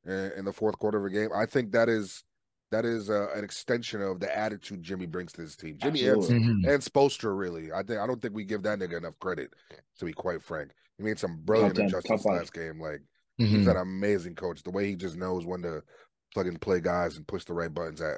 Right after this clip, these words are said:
Speaker 1: at certain times is, is insane. But I think, I, I don't think the average basketball fan realizes the little, the little things that Jimmy is gonna do at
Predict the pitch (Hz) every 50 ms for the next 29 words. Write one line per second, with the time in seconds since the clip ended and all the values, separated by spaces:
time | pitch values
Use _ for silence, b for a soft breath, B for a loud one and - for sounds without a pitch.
0 | - - - 80 78 - - 80 73 80 - 101 98 90 82 80 78 78 - b
1 | b b b b b - 85 80 92 90 - 64 82 82 80 78 - - - -
2 | 92 87 80 - 107 95 85 73 67 - b b b b b _ _ - - -
3 | 107 104 - - 139 135 131 117 - - - - _ _ _ _ _ _ _ _
4 | _ _ - 92 92 - - - 90 95 90 104 120 131 123 120 139 127 120 101
5 | 87 101 98 - - 98 104 113 117 107 110 107 104 98 87 82 - - - -
6 | - _ _ _ _ _ _ _ _ _ _ _ _ _ - 76 76 85 92 101
7 | 107 - - - 101 98 95 92 - - - 92 90 90 90 87 82 82 80 _
8 | _ _ _ _ _ _ _ _ _ _ _ _ - 71 80 92 101 110 117 113
9 | 110 110 113 117 120 110 110 117 117 117 113 - - - - - 80 82 87 90
10 | 87 87 95 98 101 92 65 65 82 82 - _ _ _ _ _ _ _ _ 92
11 | 90 87 90 95 101 101 - - 104 101 98 95 95 90 82 90 87 87 85 76
12 | - _ b b b b b _ _ _ _ _ - - 101 98 101 95 92 80
13 | 92 98 92 90 82 80 87 98 101 101 98 95 - - 87 90 90 80